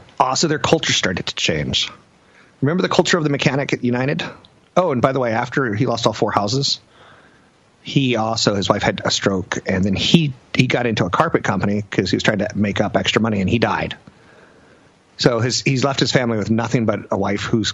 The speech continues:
had two big strokes and is immobile, one daughter who can't work, and another daughter who's successful and now feels the pressure of taking care of those two people while she's trying to have a family of her own.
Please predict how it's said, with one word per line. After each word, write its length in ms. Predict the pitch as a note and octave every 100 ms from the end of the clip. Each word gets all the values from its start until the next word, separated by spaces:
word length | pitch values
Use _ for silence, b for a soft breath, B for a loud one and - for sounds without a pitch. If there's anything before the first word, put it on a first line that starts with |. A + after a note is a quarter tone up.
| -
had 320 | - G#2+ F#2 -
two 160 | - A#2 -
big 160 | - G#2
strokes 420 | - G2+ G2+ -
and 280 | - G#2 F#2+
is 160 | F#2 -
immobile, 560 | A2 G2 F2+ F2+ - - B B B B B -
one 220 | - C3
daughter 320 | A#2+ A2 G#2 G2+
who 340 | F#2+ G#2 G2
can't 280 | G2 A2+ F2
work, 400 | F#2+ F#2 - - - _
and 220 | G#2 F#2 F#2
another 240 | G#2 G#2
daughter 240 | G2 F#2
who's 160 | F#2 F#2
successful 440 | - - F#2+ F#2
and 100 | F2+
now 140 | F#2+ F#2
feels 400 | - - A2 F#2+
the 60 |
pressure 360 | - G2+ - F#2+
of 200 | E2+ - - - - - - _
taking 260 | A#2 G2+ F#2+
care 180 | G#2+
of 100 | F#2
those 260 | F2+ F#2 -
two 160 | - F#2+
people 420 | F#2+ F2+ F#2 - - - B B B B
while 140 | - G2
she's 200 | B2 A2
trying 160 | G#2
to 40 | F2
have 100 | F#2
a 60 |
family 300 | F#2 F2+ F2
of 60 | E2
her 120 | F2
own. 300 | F2 - -